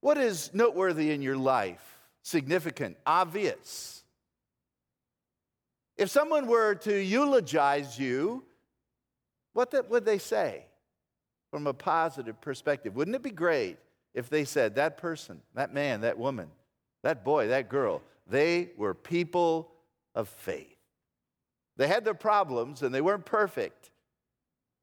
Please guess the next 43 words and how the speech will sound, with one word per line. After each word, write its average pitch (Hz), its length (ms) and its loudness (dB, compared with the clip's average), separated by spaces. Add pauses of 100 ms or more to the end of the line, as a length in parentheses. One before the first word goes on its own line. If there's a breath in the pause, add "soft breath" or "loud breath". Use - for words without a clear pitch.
(120)
but 120 120 2
let's 151 300 0
commend 135 460 -2
them 92 300 -4 (180)
for 92 240 -2
their 85 100 -4
faith"? - 320 -10 (1300)
And 214 100 0
I 233 40 2
want 254 160 4
to 233 40 4
ask 226 200 2
a 180 40 -16
couple 208 300 0
questions 190 480 0
this 143 220 -8
morning 151 340 0
as 139 140 -2
we 139 80 -4
summarize 165 500 0
this 131 180 -8
series 160 540 2 (300 soft breath)
and 117 120 -10
seek 190 260 -4
to 147 140 0
answer 165 300 -2
them 135 220 0
from 196 240 -2
the 131 100 -8
scripture. 151 460 -2
And 135 80 -2
the 127 60 -6
first 208 280 0
one 160 140 -4
is 131 100 -4
simply 143 380 -2
this: 139 420 2 (480 soft breath)
what 233 280 2
made 254 220 -2
their 214 160 4
faith 220 340 2
so 226 320 2
commendable? 233 720 -4